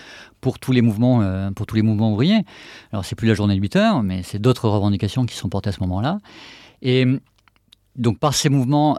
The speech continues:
internationalistes, euh, qui, euh, qui cherchent à dépasser les, les antagonismes, en fait, entre nations, et, parce que, euh,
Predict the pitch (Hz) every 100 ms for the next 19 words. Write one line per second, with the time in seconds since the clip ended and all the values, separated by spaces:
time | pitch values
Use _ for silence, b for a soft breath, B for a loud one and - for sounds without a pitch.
0 | - 123 135 127 123 120 113 127 208 -
1 | 95 - B B B B - 120 113 117
2 | - - - 156 165 135 117 117 113 110
3 | 110 107 107 110 123 - 160 - 110 104
4 | 110 143 143 - 156 151 117 107 101 107
5 | 107 110 123 135 127 185 214 123 - 104
6 | 101 110 110 110 214 233 147 92 92 85
7 | 71 - - - 113 104